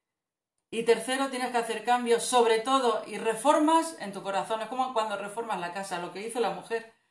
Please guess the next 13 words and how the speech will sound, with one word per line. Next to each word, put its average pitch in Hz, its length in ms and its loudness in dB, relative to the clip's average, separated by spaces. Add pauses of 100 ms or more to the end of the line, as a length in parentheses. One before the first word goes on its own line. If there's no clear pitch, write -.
(120)
sunamita. 185 580 -4
Reformó 214 520 2
la 247 160 6
casa. 208 520 -4 (420)
¿Por 202 220 -6
qué? 247 360 2
Porque 196 240 -6
si 190 140 -8
no, 247 360 2
Eliseo 202 500 -2
no 233 200 -4
podía 190 220 -4
entrar. 196 420 -8